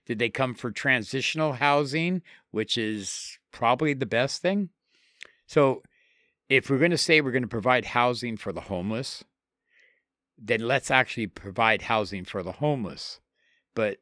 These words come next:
it's all just a sleight of hand. It's housing for the homeless, and <clears throat> that person at the transitional house is considered homeless.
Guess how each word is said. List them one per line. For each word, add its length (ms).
it's 400
all 300
just 300
a 80
sleight 400
of 80
hand. 460
It's 320
housing 340
for 120
the 120
homeless, 540
and 280
<clears throat> 240
that 160
person 380
at 100
the 40
transitional 640
house 300
is 140
considered 520
homeless. 600